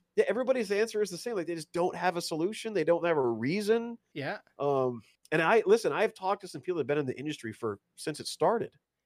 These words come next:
Speaker 2: Yeah.
Speaker 1: And they really just don't get it. It's, I, I, I think what it boils down to at the end of the day is maybe I'm just, maybe I'm just not in it
Speaker 2: Yeah.
Speaker 1: anymore. And it shows. Maybe people can see, like, man, forty-one just seems burnt the fuck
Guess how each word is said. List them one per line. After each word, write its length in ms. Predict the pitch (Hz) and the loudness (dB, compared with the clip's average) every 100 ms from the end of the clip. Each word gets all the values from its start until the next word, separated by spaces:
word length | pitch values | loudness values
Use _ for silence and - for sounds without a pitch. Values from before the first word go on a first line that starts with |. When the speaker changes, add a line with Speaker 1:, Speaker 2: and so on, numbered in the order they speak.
| _ - | _ -18
Speaker 2:
Yeah. 160 | 127 143 | -10 -4
Speaker 1:
And 100 | 151 | 0
they 120 | 175 | 0
really 360 | 131 127 170 185 | 0 0 0 0
just 240 | 143 110 | -2 0
don't 280 | 113 127 - | 2 2 -2
get 200 | 104 147 | 0 2
it. 200 | - - - | 0 -10 -12
It's, 340 | - - - _ _ _ _ _ 147 | -12 -12 -20 _ _ _ _ _ -2
I, 60 | 151 160 170 | 0 2 2
I, 60 | |
I 40 | 180 | 2
think 260 | 220 247 | 2 2
what 140 | 247 196 | 2 2
it 120 | 151 | 2
boils 320 | 165 202 175 | 0 2 0
down 240 | 139 147 160 | 0 -2 -2
to 140 | 175 | -2
at 80 | 170 | -2
the 160 | 131 123 | -4 -6
end 140 | 147 | -6
of 40 | 135 | -8
the 60 | |
day 320 | 110 117 131 123 | -8 -4 -2 -2
is 200 | 110 - | -6 -12
maybe 840 | 113 113 117 127 147 151 196 208 196 _ _ _ _ _ _ - | -14 -12 -6 -2 -2 -4 -6 -10 -14 _ _ _ _ _ _ -4
I'm 200 | 127 156 | -4 -4
just, 280 | 135 139 - _ 120 | -8 -10 -12 _ -4
maybe 300 | 139 175 107 | -2 0 0
I'm 200 | 127 135 | 0 -2
just 180 | 107 | -6
not 180 | 104 92 | -8 -8
in 100 | 95 | -10
it 120 | - - _ - | -12 -18 _ -6
Speaker 2:
Yeah. 180 | 127 | -4
Speaker 1:
anymore. 380 | 101 95 95 190 _ _ - | -4 -8 -10 -12 _ _ -4
And 120 | 131 | -2
it 100 | 104 | -2
shows. 640 | - - 120 117 - - - | -4 2 4 4 2 -10 -8
Maybe 300 | 117 151 196 | -4 -2 -4
people 340 | - 160 156 131 | -10 -10 -6 -6
can 160 | 120 | -8
see, 280 | 101 - 135 | -10 -6 -4
like, 180 | 110 104 | -4 -4
man, 140 | 117 101 | -8 -8
forty-one 500 | 123 151 127 117 104 | -4 -2 -2 -4 -6
just 140 | 98 | -10
seems 260 | 110 98 - _ _ _ - | -12 -14 -18 _ _ _ -6
burnt 240 | 110 117 - | -4 -4 -8
the 80 | - | -20
fuck 380 | - - 95 | -12 -4 -4